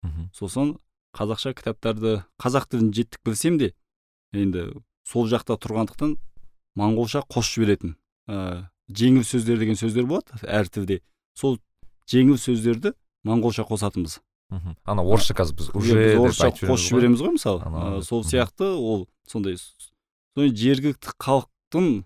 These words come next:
Speaker 2: ә, бірден бір сіңісу керек. Жаппай бір Сырымбек он тоғыз миллион қазақты өзгерте алмайды ғой.
Speaker 1: Иә.
Speaker 2: Сондықтан сіңісу керек болған соң кейін мен кітаптарды көп оқыдым.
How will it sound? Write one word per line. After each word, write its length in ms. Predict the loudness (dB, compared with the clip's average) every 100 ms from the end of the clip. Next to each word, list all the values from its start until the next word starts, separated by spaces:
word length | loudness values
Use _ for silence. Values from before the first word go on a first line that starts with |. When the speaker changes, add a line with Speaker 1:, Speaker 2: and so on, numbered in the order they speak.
| _
Speaker 2:
ә, 440 | -10 -6 -4 -6 -8 _
бірден 380 | -4 0 2
бір 80 | 2
сіңісу 480 | 0 2 2 2 2
керек. 320 | 4 2 0 _ _ _ _ _ _ _
Жаппай 560 | -6 -4 2 2 0 -6 -18 _ -4
бір 80 | -2
Сырымбек 380 | 2 4 4
он 140 | 4 2
тоғыз 240 | 2 4
миллион 260 | 4 4 2
қазақты 360 | -2 -4 -2 0
өзгерте 240 | 0 0
алмайды 240 | 0 2
ғой. 160 | 0 -4 -8
Speaker 1:
Иә. 200 | -10 -10 -12 _
Speaker 2:
Сондықтан 500 | -6 -6 0 -2 -2 _ _ _ _ _ _
сіңісу 400 | -8 0 2 2
керек 180 | 0 0
болған 240 | 0 0 0
соң 120 | 2
кейін 100 | 2 2
мен 120 | 0
кітаптарды 480 | -2 -6 -2 -6 -4
көп 220 | 0 2 2
оқыдым. 300 | 0 -2 -2